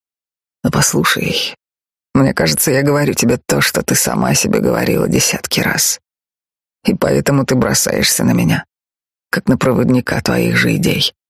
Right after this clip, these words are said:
Но прежде чем ты опять сорвешься, скажу, что тебе вовсе не обязательно везти меня в Льюистон. Я соберу свои вещи и отправлюсь автостопом. К тому времени, как ты вернешься, меня здесь уже не будет. «Прекрасно», —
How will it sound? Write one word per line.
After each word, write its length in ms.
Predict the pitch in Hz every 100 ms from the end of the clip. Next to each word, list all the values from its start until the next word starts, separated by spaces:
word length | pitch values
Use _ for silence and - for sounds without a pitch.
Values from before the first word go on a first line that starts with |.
| _ _ _ _ _ _ _ _
Но 160 | 175 -
прежде 460 | - 139 135 127
чем 240 | 127 131 -
ты 100 | 127
опять 300 | 123 127 -
сорвешься, 580 | 131 131 - - -
скажу, 380 | - - 110 120
что 260 | 123 - -
тебе 300 | - - -
вовсе 320 | 69 60 -
не 140 | 67 65
обязательно 640 | 62 - 57 58 - -
везти 340 | - - -
меня 240 | 58 - -
в 60 |
Льюистон. 600 | 135 - - - - - - _ _ _ _ _ _ _ _ _ _
Я 160 | -
соберу 320 | - 104 - -
свои 280 | - -
вещи 320 | 113 - - -
и 40 |
отправлюсь 520 | 71 - - - -
автостопом. 720 | - - - - - 58 50 - _ _ _ _ _ _ _
К 80 | -
тому 220 | 139 123
времени, 280 | 127 131 127
как 160 | 127 123
ты 100 | 139
вернешься, 460 | 123 127 131 -
меня 220 | 123 127 -
здесь 240 | - -
уже 160 | - -
не 100 | -
будет. 420 | 175 - - -
«Прекрасно», — 600 | - 185 180 160 - 160